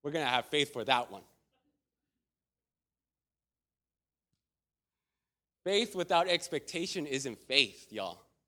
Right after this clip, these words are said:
It's not faith. Faith without expectation isn't faith.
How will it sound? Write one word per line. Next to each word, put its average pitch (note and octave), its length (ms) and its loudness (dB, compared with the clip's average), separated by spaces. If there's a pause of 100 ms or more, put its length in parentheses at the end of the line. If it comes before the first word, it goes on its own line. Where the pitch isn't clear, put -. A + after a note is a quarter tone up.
(680)
It's A#2 180 -18
not C3+ 360 -12 (120)
faith. C#3 280 -8 (1400)
Faith F#3+ 380 0
without C#3+ 420 2
expectation F3+ 960 -4
isn't C3 300 -8 (100)
faith. C#3+ 340 -4